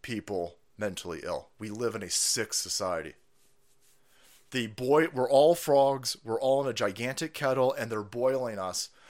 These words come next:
And the people with weaker minds are breaking first, obviously. And a bunch of people are just completely destroyed at this point. They ain't never coming back. Nobody in their fucking right mind, nobody in a quarter of a Fetterman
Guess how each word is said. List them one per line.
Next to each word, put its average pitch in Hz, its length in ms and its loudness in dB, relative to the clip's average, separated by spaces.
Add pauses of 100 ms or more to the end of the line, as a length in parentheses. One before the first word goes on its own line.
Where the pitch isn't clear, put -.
(180)
And 120 160 -6
the 117 80 -4
people 147 380 -4
with 110 260 -6
weaker 139 260 -2
minds 147 340 -4
are 131 80 -2
breaking 110 440 -2
first, 131 560 2 (120)
obviously. 107 720 -2 (760)
And 113 200 0
a 117 40 0
bunch 139 200 6
of 135 80 -4
people 131 240 -2
are 110 80 4
just 107 180 -2
completely 117 380 -8
destroyed 92 480 -6 (100)
at 95 140 -8
this 87 140 -8
point. 87 340 -10
They 117 100 -2
ain't 107 80 -2
never 101 160 -2
coming 85 260 -14
back. 78 320 -6 (1080)
Nobody 156 460 6
in 131 160 -6
their 107 180 0
fucking 131 640 0
right 110 200 0
mind, 104 220 -6
nobody 156 560 -2
in 131 200 -6
a 117 160 -4
quarter 156 540 -2
of 123 160 -2
a 117 80 -2
Fetterman 127 800 2